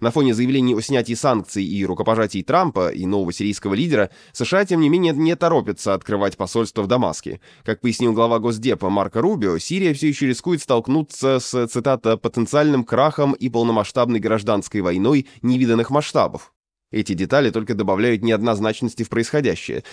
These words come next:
Те же талибы в Афганистане контролируют ситуацию в стране, но Запад не готов их признать. В Сирии же С Ш А и Европа, как и страны Ближнего Востока, готовы помогать нестабильному правительству Аш-Шара удерживаться у власти. Сложно сказать, насколько такой подход конструктивен, но если допустить падение исламистов в Дамаске,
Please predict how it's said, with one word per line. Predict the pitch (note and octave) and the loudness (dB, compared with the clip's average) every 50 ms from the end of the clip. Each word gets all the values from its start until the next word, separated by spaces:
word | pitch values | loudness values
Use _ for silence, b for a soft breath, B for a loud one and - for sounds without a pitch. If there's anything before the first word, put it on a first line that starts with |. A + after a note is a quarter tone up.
| B B B | B B B
Те | - D3+ | 2 2
же | C#3+ C3 | 4 4
талибы | A2+ C3 C3 E3+ G3 E3+ D3+ A#2+ | 2 0 0 0 2 2 2 2
в | A#2+ | 2
Афганистане | A#2+ A#2 A2 A#2+ A2+ G#2+ F#2+ - D#3 F3 F#3 C#3+ | 2 2 0 -2 -2 -2 0 0 0 0 0 0
контролируют | - C#3+ B2 B2 A#2 A2+ A#2 C#3+ D3 D#3+ D3+ | -2 -2 0 0 0 2 2 2 2 0 0
ситуацию | - C3+ - A#2 A2+ A#2 - C3+ B2 | -2 -4 0 0 0 0 0 -4 -6
в | |
стране, | - - D3 D#3+ C#3+ G#2 F2 C2+ | -2 0 0 2 2 2 0 0
но | E2 G2+ G#2 G2 G2 | 0 0 0 0 0
Запад | F2 G2 F#2 - C#3 C3+ - | 0 0 0 -2 -2 -2 0
не | D3+ | 2
готов | C#3 B2 G#2 - F2+ F2+ | 2 2 2 0 -4 -6
их | G2 F2+ | -6 -6
признать. | - D3+ D3+ E3+ C#3+ E2 - - B B B B B B B | -4 -4 0 0 0 -2 -2 -6 B B B B B B B
В | B | B
Сирии | - C3+ C#3 D3 F#3+ G3 | -2 -2 0 0 2 2
же | F#3 F#3+ | 2 0
С | F3+ - E3+ | 0 0 -2
Ш | D3+ - D3+ C#3 C3+ | -2 0 2 2 2
А | |
и | B2+ A#2+ | 2 2
Европа, | A2 G#2+ G2+ A#2 C#3 - - F3+ | 0 0 0 0 0 0 -2 -2
как | - A#2 F#2 - | -2 -2 -6 -6
и | F#2 | -8
страны | - - G#2 F#2+ F#2+ G2 F#2+ | -8 -4 -2 -2 0 0 -2
Ближнего | G2 G2+ G#2+ G#2+ A2 G#2 G#2+ | -2 -2 -2 0 0 0 2
Востока, | A2 A#2 - - F#3 G3 G3+ G#3 F#3+ | 0 -2 -2 0 -2 -2 0 0 0
готовы | E3+ C#3+ C3 - - A#2+ C#3+ E3+ E3 | 0 0 -2 0 0 -2 0 0 -2
помогать | - C3+ B2 A#2+ A2+ A#2+ B2+ C#3 - | 0 0 0 0 2 0 -2 -2 0
нестабильному | C3+ C3+ B2 - - A#2 G2 G#2 G#2 A#2+ C3 C3+ | -2 -2 -2 -2 -2 -2 -2 0 -2 -2 -2 0
правительству | B2 C3 A2 A2 A#2+ - A#2 A2+ - - A2+ A2 - | 0 0 0 0 -2 -6 -8 -10 -8 -6 -4 -4 -2
Аш-Шара | - G2+ G2+ - - - F#2 E2 F#2 A#2+ | -2 -2 -4 -4 -4 -2 0 2 2 2
удерживаться | D#3+ D3 G#2 G2+ G2 E2+ G2 G2+ G#2 - - D3+ | 2 2 2 0 -2 -2 -2 -6 -6 -4 -4 -4
у | D3+ | -2
власти. | D3 A2+ D#2+ - - - - A2 - _ b b b b b b | 0 -2 -2 -2 -6 -14 -16 -16 -18 _ b b b b b b
Сложно | b - F3+ G#3+ G#3+ F#3+ F3+ D3+ | b 4 4 4 6 4 2 0
сказать, | - D#3 C3 D3+ F3 D#3+ - | 0 0 2 2 0 0 0
насколько | D3 C#3 B2+ - E3 D#3+ B2+ C#3+ | -2 -2 -2 -2 -2 -2 0 0
такой | B2 A#2+ D3 C#3+ | 0 0 0 0
подход | C#3+ A#2 A#2 - D3 C#3+ - | 0 0 -2 0 -4 -4 -4
конструктивен, | - C#3+ B2+ - - D3+ D3+ - - D#3 C3 F#2+ F2 E2 E2 F2+ | -2 -6 -6 -4 -2 -4 -4 -4 -2 -2 -2 0 0 0 0 0
но | F#2+ | 0
если | G2+ G2+ F#2 - - G#2+ G2+ | 0 -2 -2 -2 -2 -2 -2
допустить | G2 G#2+ F#2+ - C3+ - - B2+ A#2+ - | -2 -2 -2 -4 -6 -4 -2 -4 -4 0
падение | - A2 G#2 G#2+ A2 G#2+ G#2 G#2 G#2 - | 0 0 2 2 0 2 2 0 0 -2
исламистов | A2+ - B2 A2+ A#2 A2 F2+ - - F2 - - | -2 -2 0 2 2 0 -2 -4 -8 -10 -10 -6
в | - G2 | -4 -2
Дамаске, | G2+ G2 A#2+ E3+ G#3+ - - G#2+ F2 | 0 2 2 0 -2 -2 -2 -4 -4